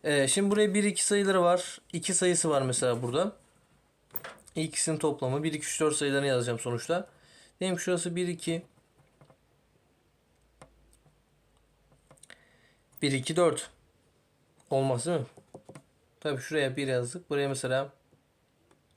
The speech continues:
örneğin üç yazabilirim. Buraya dört yazabilirim. Şimdi burası bir kere üç olursa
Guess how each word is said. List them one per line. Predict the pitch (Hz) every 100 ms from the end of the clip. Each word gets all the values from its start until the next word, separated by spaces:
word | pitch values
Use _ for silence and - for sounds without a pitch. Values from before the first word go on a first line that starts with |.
| -
örneğin | 143 135
üç | 135 143 147
yazabilirim. | 131 127 127 165
Buraya | 143 143
dört | 147 143 131
yazabilirim. | 123 120 120 120 - - - - - - - -
Şimdi | - 180 143 - - _ _ 156
burası | 170 180 190 180
bir |
kere | 180 170 180
üç | 180 180
olursa | 185 185 151 165